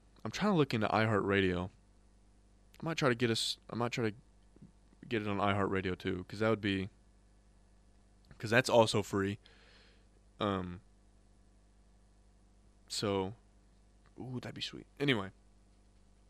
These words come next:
I'm pa-, I'm, I'm trying to do this like a little pause so I can cut this out on the podcast. Um, but if you're listening live, this will be posted later. If you're listening to the podcast, you won't even hear any of this because I'll, I'll cut it out, so it doesn't matter anyway.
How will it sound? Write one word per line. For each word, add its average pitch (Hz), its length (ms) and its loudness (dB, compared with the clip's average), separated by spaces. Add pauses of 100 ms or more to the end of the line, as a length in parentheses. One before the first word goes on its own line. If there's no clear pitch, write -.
(460)
I'm 131 140 2
pa-, 143 240 6
I'm, 131 160 0
I'm 131 500 2
trying 151 160 2
to 143 60 2
do 127 140 2
this 113 180 -2
like 110 140 -4
a 104 40 -2
little 101 140 0
pause 104 300 0
so 107 160 -2
I 101 80 0
can 107 100 -12
cut 107 160 -6
this - 180 -6
out 98 220 0 (160)
on 107 80 -4
the 98 80 -6
podcast. - 520 -8 (880)
Um, 98 480 2 (500)
but 123 120 0
if 113 40 -2
you're 120 60 4
listening 131 260 2
live, 110 160 6
this 104 160 -4
will 113 60 -2
be 107 40 0
posted 104 280 -4
later. 95 320 0 (500)
If - 160 -10
you're 104 60 -6
listening 104 240 -4
to 98 60 -6
the - 60 -8
podcast, 98 520 0 (180)
you 113 100 -2
won't 113 160 2
even 101 160 -4
hear 104 140 -2
any 98 120 -2
of 95 40 -2
this 92 160 -2
because 101 300 -2
I'll, 92 180 0 (140)
I'll 101 160 0
cut 98 180 -4
it 95 120 -2
out, 92 240 -4
so 107 160 -2
it 101 40 -2
doesn't 95 200 -2
matter 92 200 -2
anyway. 90 260 -8